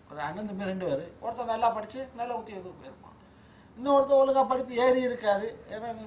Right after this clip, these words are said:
தவறான கூட்டாளிகளை சேர்ந்து காடு கரைன்னு சுத்தி கதவாளி குஞ்சும் மைனா குஞ்சும் பிடிச்சிக்கிறது இருப்பான். அவனுடைய எதிர்காலம் எப்படி இருக்கும்? எங்கேயாவது கடையில புரோட்டா போடுவான், இல்லைன்னா மேசை தொடப்பான், அப்படித்தான் போகும்.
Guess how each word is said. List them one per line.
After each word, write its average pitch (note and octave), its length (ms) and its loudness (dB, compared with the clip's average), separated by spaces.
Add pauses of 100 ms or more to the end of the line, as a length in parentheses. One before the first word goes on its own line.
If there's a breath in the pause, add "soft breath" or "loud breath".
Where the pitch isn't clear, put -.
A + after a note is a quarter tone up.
(220)
தவறான A3 360 2
கூட்டாளிகளை G3+ 500 -6
சேர்ந்து E3+ 220 -10
காடு F3+ 280 0
கரைன்னு D#3+ 360 -8
சுத்தி D#3 240 -16
கதவாளி E3+ 420 -4
குஞ்சும் C#3+ 420 -14 (440 loud breath)
மைனா F#3 240 -4
குஞ்சும் D#3+ 280 -10
பிடிச்சிக்கிறது C#3+ 460 -12
இருப்பான். - 340 -14
அவனுடைய A3 400 -4
எதிர்காலம் G#3 360 0
எப்படி F3+ 200 -6
இருக்கும்? D#3 400 -8
எங்கேயாவது D#3+ 420 -6
கடையில D#3 220 -4
புரோட்டா D3+ 320 -4
போடுவான், D3 420 -10
இல்லைன்னா D3+ 160 -10
மேசை D3 280 -8
தொடப்பான், C3+ 460 -10
அப்படித்தான் - 380 -16
போகும். A2+ 220 -18